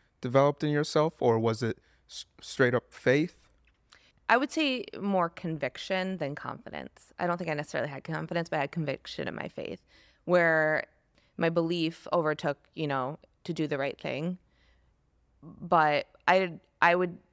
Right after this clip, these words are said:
Speaker 2: argue that I didn't really have the confidence at that point. Confidence came after, later, through all the struggles that I went through in life.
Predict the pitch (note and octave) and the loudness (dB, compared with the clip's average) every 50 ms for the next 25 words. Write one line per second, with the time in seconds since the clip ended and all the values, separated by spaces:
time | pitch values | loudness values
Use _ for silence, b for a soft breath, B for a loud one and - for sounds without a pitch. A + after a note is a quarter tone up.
0 | _ _ _ - E3 E3+ F3 E3+ E3 E3 D#3 D#3 D3 D3 D3 D#3 D3 - D2 C#3+ | _ _ _ 2 2 2 2 0 -2 0 0 0 0 0 -2 -4 -4 -4 -4 -6
1 | E3 C#3+ - - - - - - - - - - - - - - - - - - | -6 -6 -8 -8 -10 -8 -10 -10 -10 -10 -10 -10 -10 -10 -10 -10 -10 -12 -12 -10
2 | - - - - - _ - - - G3+ A3+ A3 B3+ A#3 A3+ A3 - - - G3 | -10 -10 -10 -12 -14 _ -10 -2 0 0 0 0 -2 -4 -4 -6 -8 -8 -6 -4
3 | F3+ F3 F3 - E3+ F3 - - D#3 D3+ D3 - - _ _ - - E3 D#3 D3 | -4 -4 -2 -4 -4 -6 -6 -8 -8 -8 -6 -8 -10 _ _ -12 -6 -4 -4 -2
4 | C#3+ C3+ B2 C3 D3+ F#3 F#3 b b b b b b b b _ - - E3+ D#3+ | -2 -2 -2 -2 -2 -4 -6 b b b b b b b b _ -8 -4 -2 -2
5 | D#3 D3+ D3+ D3 D3 C#3+ - - D3 C#3+ D3+ D3+ - C#3+ C#3+ - D3 - C#3+ D3 | -2 -2 -2 -2 -2 -2 -2 0 0 0 -2 -2 -2 -4 -4 -4 -4 -4 -4 -4
6 | D3 D3 D3 C3 - - D#3 D3 C#3 C#3 C3+ C3+ C#3 D#3+ A3+ A#3+ - - | -2 -4 -4 -6 -6 -6 -8 -6 -6 -4 -4 -4 -4 -4 -6 -8 -10 -20